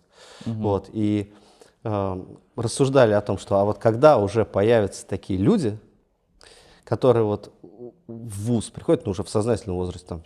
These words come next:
Speaker 2: восемнадцать лет, там, допустим, им говорят: «Вам нужен ноутбук». Для, значит, что такое ноутбук? Че это за штука?
Speaker 1: <laughs>
Speaker 2: Че, че это? Че,
Speaker 1: Зачем?
Speaker 2: тач?
Speaker 1: Да. Да, да.
Speaker 2: Вот это, вау, как, вау. Ну, то есть,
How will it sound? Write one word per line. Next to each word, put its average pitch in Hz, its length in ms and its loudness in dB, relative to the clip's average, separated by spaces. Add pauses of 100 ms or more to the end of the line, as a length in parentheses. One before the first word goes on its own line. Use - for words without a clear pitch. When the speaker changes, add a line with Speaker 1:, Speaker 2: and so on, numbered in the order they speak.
Speaker 2:
восемнадцать 104 680 -6
лет, 95 280 -4
там, 87 160 -14
допустим, 90 520 -16 (320)
им 117 100 -4
говорят: 104 220 0
«Вам 151 180 2
нужен 113 240 -4
ноутбук». 104 360 -2
Для, 90 120 -6
значит, 87 160 -8
что - 120 -16
такое 92 200 -8
ноутбук? 92 300 -12
Че - 160 -10
это 95 140 -10
за 87 180 -16
штука? - 280 -12 (120)
Speaker 1:
<laughs> - 340 -12 (180)
Speaker 2:
Че, - 180 -10
че - 340 -20
это? - 180 -20 (300)
Че, 104 200 -16 (280)
Speaker 1:
Зачем? 117 260 -8
Speaker 2:
тач? 107 360 0
Speaker 1:
Да. - 540 -20
Да, - 140 -18
да. - 120 -20
Speaker 2:
Вот 120 100 -18 (120)
это, - 320 -20
вау, 95 340 -6
как, - 180 -20 (100)
вау. 104 100 -18 (340)
Ну, 131 100 0
то 135 80 0
есть, 107 160 0